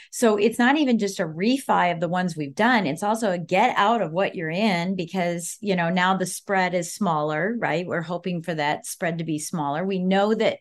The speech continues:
purchase, this is the fourth best purchase market,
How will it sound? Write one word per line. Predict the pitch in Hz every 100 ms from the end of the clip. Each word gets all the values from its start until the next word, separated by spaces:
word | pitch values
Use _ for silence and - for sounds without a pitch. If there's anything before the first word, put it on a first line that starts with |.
| 185
purchase, | - 196 208 190 -
this | 185 202
is | 202
the | 180 185
fourth | 190 190 190 190 - - -
best | 151 143 185 214 - -
purchase | 202 196 196 190
market, | 185 165 165 180 170